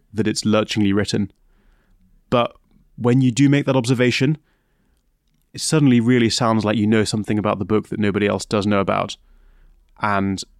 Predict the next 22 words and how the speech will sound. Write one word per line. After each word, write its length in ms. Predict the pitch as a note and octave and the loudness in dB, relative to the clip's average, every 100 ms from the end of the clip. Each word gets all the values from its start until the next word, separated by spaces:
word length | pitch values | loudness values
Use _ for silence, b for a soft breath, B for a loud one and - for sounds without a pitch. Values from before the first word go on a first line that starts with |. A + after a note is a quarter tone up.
| _ _ _ _ - _ _ _ _ - | _ _ _ _ -20 _ _ _ _ -8
that's 260 | - F#2+ | -6 -6
kind 320 | - - A#2+ A2 | -6 0 2 0
of 80 | |
the 80 | G2 | -2
spell 300 | - - G#2+ | -4 -2 -2
of 100 | G2+ | 0
Amis, 380 | G#2 G2+ G2+ - | -2 -2 -4 -6
is 140 | G2 | -6
this 400 | G2 G2 - - - _ - _ _ - | -4 -4 -6 -10 -16 _ -20 _ _ -8
really 640 | G2+ A2 G#2+ G2+ G2 F#2 _ _ - | -2 0 0 0 -4 -8 _ _ -10
powerful, 520 | - G#2+ G#2 G#2+ G2+ | -4 -2 -2 -4 -4
irresistible 540 | A2+ G#2 G2+ - G#2 G2+ | -2 -2 -2 -4 -4 -4
sense 260 | - G#2 | -4 -6
of 60 | - | -4
authority 580 | G2+ G#2 G#2 F#2+ G2 - _ _ _ - | -4 -2 -2 -4 -8 -10 _ _ _ -8
that 100 | B2 | -6
you 80 | G2+ | -4
kind 220 | - A2 | -2 -2
of 60 | |
have 180 | - A2 | -2 -6
to 100 | A#2+ | -2
believe 400 | G#2 G#2 G2+ F#2+ | 0 2 0 -2